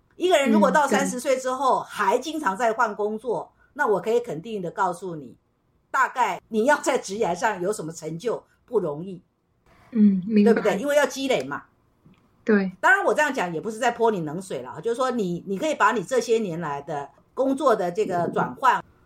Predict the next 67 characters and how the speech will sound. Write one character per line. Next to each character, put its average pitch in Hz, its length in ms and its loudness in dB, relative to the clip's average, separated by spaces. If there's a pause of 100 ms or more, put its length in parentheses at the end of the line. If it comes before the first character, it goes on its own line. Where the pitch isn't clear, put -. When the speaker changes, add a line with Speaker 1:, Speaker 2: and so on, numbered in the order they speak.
(240)
Speaker 1:
当 240 200 6
作 254 180 8
是 240 200 -2
一 208 180 -4
个 180 360 0 (360)
所 175 220 -2
谓 233 240 4
的 170 340 -6 (380)
适 - 340 4
应 302 180 6
不 311 120 0
同 190 320 4
工 247 200 2
作 254 160 8
环 156 300 -2
境 220 220 -6
的 165 160 -2
一 214 120 -6
种 147 220 -6
能 165 160 0
力 269 120 -2
的 175 120 0
积 254 260 -6
累。 190 340 -2
从 226 200 0
这 370 140 2
一 359 40 2
点 214 180 -2
上 226 160 -2
来 170 120 -4
看， 170 340 -4
这 226 80 -6
当 220 160 2
然 208 140 -2
也 143 100 -6
是 190 120 -12
一 196 40 -8
个 170 120 -6
正 214 180 -4
向 175 180 -6
的 139 120 -10
经 165 280 -10
验。 180 200 -4 (420)
接 269 140 -6
下 294 120 4
来 220 120 6
我 208 120 2
想 170 240 0
问 214 160 -2
你， 160 180 -10 (420)
你 214 120 -6
对 330 260 -4
于 262 140 -2
你 208 80 0
自 180 120 -6
己 277 100 -2
的 190 100 2
职 185 260 -6
业， 170 300 0
你 196 120 -6
有 226 140 0
什 214 140 -6
么 156 140 -8
样 202 160 -4
的 156 100 -8
期 - 340 -14
待？ 165 340 -6